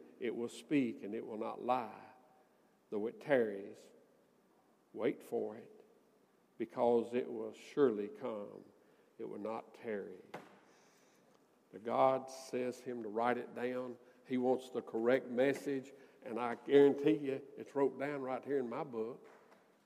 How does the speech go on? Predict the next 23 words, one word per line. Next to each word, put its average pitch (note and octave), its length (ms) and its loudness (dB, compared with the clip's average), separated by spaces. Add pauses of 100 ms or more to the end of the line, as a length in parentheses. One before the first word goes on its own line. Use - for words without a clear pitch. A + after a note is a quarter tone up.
And A2 100 -8
I A#2 60 0
know B2+ 220 2
it's B2+ 120 -6
wrote C3 220 0
in C3 60 -6
yours C#3+ 260 -2
'cause A2+ 180 -8
I A#2 60 -6
see C3 140 -6
you C3 140 -4
looking C#3 300 -2
at A2+ 100 -6
'em. G2 140 -12 (960)
But G#2+ 220 0 (360)
God B2+ 260 4
says, B2+ 260 -2
"Write C#3 240 8
it C3+ 160 0
down D3 300 8
before D3+ 340 8
it D3+ 60 0
happens, D3+ 560 -2